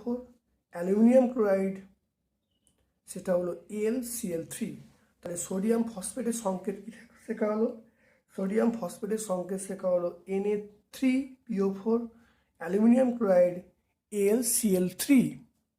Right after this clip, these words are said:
ইসলামপুর হাই স্কুলে যে প্রশ্নগুলো আছে, সম্পূর্ণ উত্তর সহযোগে আলোচনা করা হচ্ছে। দেখো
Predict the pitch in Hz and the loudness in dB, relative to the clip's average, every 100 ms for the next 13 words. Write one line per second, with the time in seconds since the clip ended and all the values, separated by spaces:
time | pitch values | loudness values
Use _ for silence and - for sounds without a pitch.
0 | _ _ _ _ - 233 233 247 240 233 | _ _ _ _ -8 -4 4 6 6 2
1 | 220 175 185 - - 196 202 208 - _ | -2 -4 -4 -4 -4 -2 -2 -6 -14 _
2 | _ _ 190 196 - - 196 202 208 190 | _ _ -10 -8 -10 -6 -4 -2 -2 -4
3 | - 214 - 233 240 233 277 262 277 254 | -6 -12 -4 2 2 2 -2 0 -2 -6
4 | - _ - 220 - - 233 233 - 170 | -10 _ -12 -12 -10 -2 -2 -2 -10 -6
5 | 190 233 240 233 180 165 175 175 170 185 | 0 2 4 4 4 0 -4 -2 0 0
6 | 170 170 - - 220 220 - _ _ _ | -2 -4 -10 -6 -6 -6 -18 _ _ _
7 | _ _ _ - 175 175 247 254 | _ _ _ -4 -2 0 -2 -2